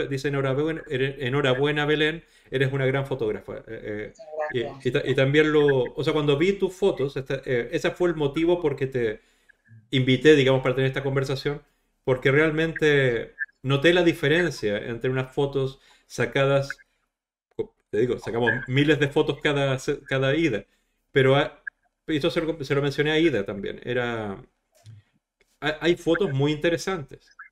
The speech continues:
Speaker 1: ¿entiendes? Que,
Speaker 2: Ujú.
Speaker 1: que relatan el drama,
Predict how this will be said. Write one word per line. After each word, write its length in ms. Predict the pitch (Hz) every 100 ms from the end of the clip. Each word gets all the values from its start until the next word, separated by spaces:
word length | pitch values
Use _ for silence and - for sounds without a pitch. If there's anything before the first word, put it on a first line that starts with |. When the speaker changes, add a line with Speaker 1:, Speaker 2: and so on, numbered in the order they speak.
| _ _ _ -
Speaker 1:
¿entiendes? 340 | 110 147 156
Que, 280 | 156 117 -
Speaker 2:
Ujú. 20 |
Speaker 1:
que 200 | 123 123
relatan 520 | 120 131 147 147 143
el 260 | 147 123 131
drama, 340 | 175 139 101